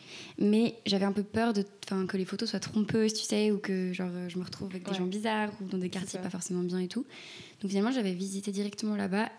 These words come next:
Speaker 1: et j'avais surtout visité des maisons étudiantes. Et finalement, c'est ce que j'ai pris. Enfin, je me suis retrouvée dans un quartier qui s'appelle, euh, la Roma Norte,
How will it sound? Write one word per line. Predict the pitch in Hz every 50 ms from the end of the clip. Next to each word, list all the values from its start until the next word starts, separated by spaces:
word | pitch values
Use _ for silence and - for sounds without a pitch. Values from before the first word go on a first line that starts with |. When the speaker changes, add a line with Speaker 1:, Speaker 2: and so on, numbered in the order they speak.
| -
Speaker 1:
et | - 202
j'avais | 180 180 180 180 180
surtout | - - 202 - - - 214
visité | 202 202 190 180 - 208
des | 190 185
maisons | 185 190 196 202 196 208 214
étudiantes. | 208 190 - - 190 190 196 214 - - - - - - - - - - - - - _ -
Et | - 185 185 180 185 - -
finalement, | - - 180 175 175 185
c'est | - 180
ce | -
que | - 185
j'ai | 170 170 170 170
pris. | - - - 190 - - -
Enfin, | - 180 175 170 170 170 170 - - - - - - - - -
je | - -
me | 190
suis | 170 - 190
retrouvée | - - - 196 185 196
dans | 190 196 190 185 180
un | 180
quartier | 170 - 190 180 - - - - - 202 196
qui | 202 -
s'appelle, | - 196 180 185 - 190 185 180
euh, | 180 180 175 175
la | 175 175 175
Roma | 170 185 185 190 185
Norte, | 185 185 180 - - -